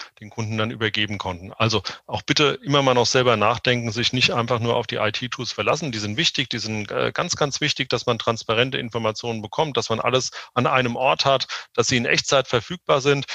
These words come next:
Aber davor sitzt oft immer noch, äh, jemand,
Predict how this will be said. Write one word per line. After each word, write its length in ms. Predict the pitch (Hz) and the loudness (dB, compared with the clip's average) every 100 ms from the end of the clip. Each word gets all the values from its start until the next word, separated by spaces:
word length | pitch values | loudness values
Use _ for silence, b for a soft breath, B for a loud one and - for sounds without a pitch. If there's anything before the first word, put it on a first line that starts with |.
| B | B
Aber 140 | - 120 | 0 2
davor 420 | 123 - 170 165 | 2 4 4 4
sitzt 420 | 151 160 - - | 0 -4 -6 -10
oft 240 | - 160 - | -8 -8 -4
immer 200 | 160 151 | 0 4
noch, 320 | 143 131 147 | 4 2 2
äh, 340 | 131 127 127 | 6 6 4
jemand, 440 | 156 135 127 123 | 2 2 4 2